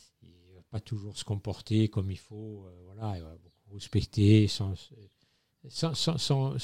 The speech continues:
sans aller regarder ce que, euh, le, le, les difficultés qu'il y a à exploiter ici, parce que bon, c'est pas simple quand même, hein. Un chef qui arrive ici, et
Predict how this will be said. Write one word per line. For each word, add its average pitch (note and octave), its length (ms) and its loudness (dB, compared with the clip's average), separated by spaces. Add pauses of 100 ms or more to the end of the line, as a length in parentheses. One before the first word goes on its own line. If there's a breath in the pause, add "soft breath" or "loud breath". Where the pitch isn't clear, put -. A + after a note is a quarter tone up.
(600)
sans C#3+ 320 6
aller C#3 180 10
regarder B2+ 560 4
ce - 140 -4
que, A#2 300 6 (500 soft breath)
euh, A2+ 140 -2
le, A2 180 2
le, G#2 180 0
les G#2+ 160 0
difficultés A2+ 580 2
qu'il B2 180 0
y - 20 6
a B2+ 60 4
à A#2+ 40 4
exploiter G#2 380 -2
ici, G#2 260 -2
parce - 220 -10
que - 80 -10
bon, F#2+ 140 -14 (100)
c'est - 80 -20
pas F2 120 -12
simple F#2+ 440 -8
quand F2 80 -18
même, E2 260 -14
hein. E2+ 100 -20 (760)
Un F#2 100 -20
chef - 240 2
qui - 120 2
arrive F#2+ 240 8
ici, G#2+ 480 10
et F2 200 8